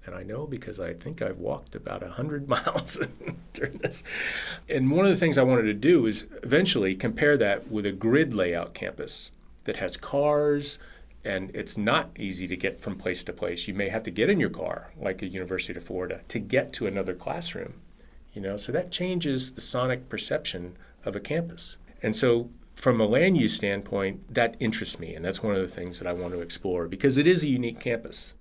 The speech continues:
or at least one of two, compared to the other one. So I, I want to know, how does that sound compared to traditional campuses?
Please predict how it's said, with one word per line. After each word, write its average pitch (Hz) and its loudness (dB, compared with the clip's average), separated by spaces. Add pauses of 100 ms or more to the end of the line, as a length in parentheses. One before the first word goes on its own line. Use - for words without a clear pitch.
(340)
or 107 -4
at 95 -6
least 98 -6 (320)
one 92 -6
of 85 -12
two, 82 -6 (200)
compared 107 0
to 95 0
the 95 2
other 98 0
one. 87 -4
So 107 0
I, 107 2
I 123 2
want 127 2
to 107 -2
know, 101 -2
how 135 4
does 120 2
that 113 2
sound 101 -2 (160)
compared 95 -4
to 90 -6 (240)
traditional - -8
campuses? - -14